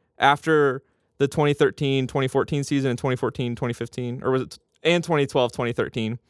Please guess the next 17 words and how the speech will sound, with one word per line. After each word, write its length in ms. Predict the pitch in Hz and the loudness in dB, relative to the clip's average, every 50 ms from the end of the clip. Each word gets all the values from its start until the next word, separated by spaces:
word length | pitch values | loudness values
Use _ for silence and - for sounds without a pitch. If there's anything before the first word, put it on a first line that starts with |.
| _ _ _ _ | _ _ _ _
I 80 | - 135 | -4 0
think 180 | 135 156 151 147 | 0 2 2 4
our 100 | 139 131 | 4 4
window 240 | 135 131 123 120 | 2 2 2 0
closed 460 | 117 - - 113 107 98 117 - - _ | 0 2 0 0 0 0 -2 -6 -14 _
there. 260 | - - 110 98 104 - | -6 -2 -2 -2 -2 -4
And 240 | - 110 120 113 | -4 -4 -6 -2
Paul 140 | - 135 123 107 | 0 0 0 0
George's 320 | 117 117 113 110 113 - | 0 -2 -2 -4 -6 -8
time, 360 | - 120 113 107 110 117 135 _ _ _ _ _ _ _ _ _ _ _ _ _ _ _ _ _ _ _ _ _ _ _ | -6 -4 -4 -4 -4 -6 -10 _ _ _ _ _ _ _ _ _ _ _ _ _ _ _ _ _ _ _ _ _ _ _
I 60 | - | -6
mean, 280 | 135 120 110 107 123 135 - _ _ _ _ _ _ | -4 -2 -2 -4 -6 -8 -14 _ _ _ _ _ _
came 160 | - 147 131 123 | 0 0 0 2
to 80 | - 127 | 2 0
an 80 | 117 | 0
end 180 | 117 120 120 113 | 2 0 0 -2
f-, 180 | - - - | -6 -12 -16